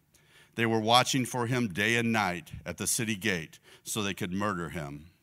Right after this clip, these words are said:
But Saul was told about their plot, so during the night, some of the other believers lowered him in a large basket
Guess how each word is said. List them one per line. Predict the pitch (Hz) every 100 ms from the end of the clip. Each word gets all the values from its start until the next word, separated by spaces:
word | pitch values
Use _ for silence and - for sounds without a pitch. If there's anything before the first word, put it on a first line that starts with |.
| _ _ _ _ _ _ _ _ -
But | 110 -
Saul | - 147 131
was | 110 -
told | - 123 110
about | 107 101
their | 95
plot, | 90 - 113 90 82 -
so | 104
during | 90 113 113
the | 107
night, | 104 113 98 -
some | - 110
of | 101
the | 110
other | 104 107
believers | 90 104 120 113 101 85
lowered | 98 110 104
him | 117 110
in | 95
a | 85
large | 87 104 110 87
basket | 117 113 - - 87